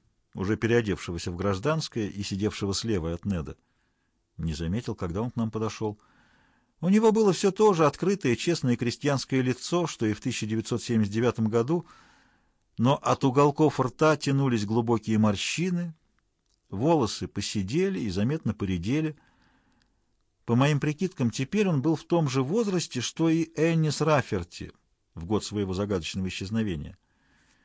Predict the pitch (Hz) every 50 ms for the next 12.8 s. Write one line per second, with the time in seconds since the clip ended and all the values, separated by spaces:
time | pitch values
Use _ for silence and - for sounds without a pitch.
0 | _ _ _ _ _ _ _ _ _ _ - 95 117 151 143 139 135 135 131 -
1 | - - 160 156 151 - - 143 135 123 - - - 131 135 131 110 113 110 110
2 | 113 110 110 110 117 120 110 - - - - 117 107 - 127 123 104 - - -
3 | - - _ _ _ _ _ _ _ _ _ _ _ - 110 113 131 160 175 170
4 | 160 156 151 139 127 117 113 135 131 123 113 90 92 98 95 - - 120 123 127
5 | 127 127 120 117 110 - - - 156 151 - - 123 120 107 110 107 - - 147
6 | - - 123 120 117 104 90 98 101 - - 123 110 104 90 92 87 80 73 -
7 | - - - _ _ _ _ _ _ _ _ _ _ _ _ _ _ _ _ _
8 | _ _ _ _ _ _ _ _ _ _ _ - 101 107 110 107 110 110 107 123
9 | 117 107 92 92 95 - - 90 107 110 110 107 101 98 - - 107 117 139 143
10 | - - 87 - - _ _ - - - - _ _ _ - 113 107 - - 117
11 | 127 120 101 82 82 80 80 - - 95 90 87 95 101 101 - - 95 90 87
12 | 92 90 92 90 85 85 - - 101 98 - 87 78 73 69 76